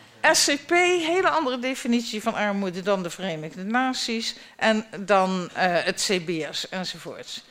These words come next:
Nou, als je nu op de website van het Sociaal Cultureel Planbureau bekijkt, dan zie je totale openheid ook over hoe zij worstelen met het concept armoede.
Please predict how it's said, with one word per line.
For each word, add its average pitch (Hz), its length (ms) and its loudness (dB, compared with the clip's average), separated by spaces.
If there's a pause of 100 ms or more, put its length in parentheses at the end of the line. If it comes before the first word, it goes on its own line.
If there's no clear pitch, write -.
(240)
Nou, 233 120 0
als 233 80 -2
je 254 80 -2
nu 381 380 0
op 254 140 -8
de 208 100 -2
website 247 600 -2
van 233 100 -2
het 208 100 -4
Sociaal 196 420 0
Cultureel 165 480 -4
Planbureau 269 520 -2
bekijkt, 180 600 -4 (200)
dan 180 280 0 (220)
zie 330 460 2
je 370 120 0 (100)
totale 370 800 2
openheid 226 760 0
ook 202 300 -2
over 185 240 0
hoe 202 140 4
zij 302 200 0
worstelen 220 520 -2
met 196 120 -2
het 175 180 -12
concept - 440 -6
armoede. 127 480 -8